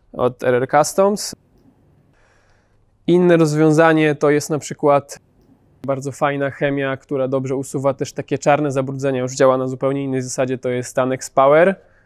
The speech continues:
Nie mam jej tu akurat ze sobą, ale gdzieś tam będzie fruwać na ekranie. Bardzo mocną chemią, mocną zasadą, najmocniejszą chemią, jaka jest dostępna, to jest taka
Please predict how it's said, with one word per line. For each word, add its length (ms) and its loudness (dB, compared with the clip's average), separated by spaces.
Nie 120 4
mam 140 4
jej 120 0
tu 120 2
akurat 260 2
ze 60 -8
sobą, 360 0
ale 140 -2
gdzieś 200 -8
tam 560 -4
będzie 280 -4
fruwać 640 -6
na 160 -2
ekranie. 480 2
Bardzo 380 4
mocną 380 4
chemią, 380 4
mocną 320 2
zasadą, 360 0
najmocniejszą 640 -2
chemią, 360 0
jaka 200 -4
jest 120 -8
dostępna, 460 -2
to 80 -4
jest 180 -6
taka 680 0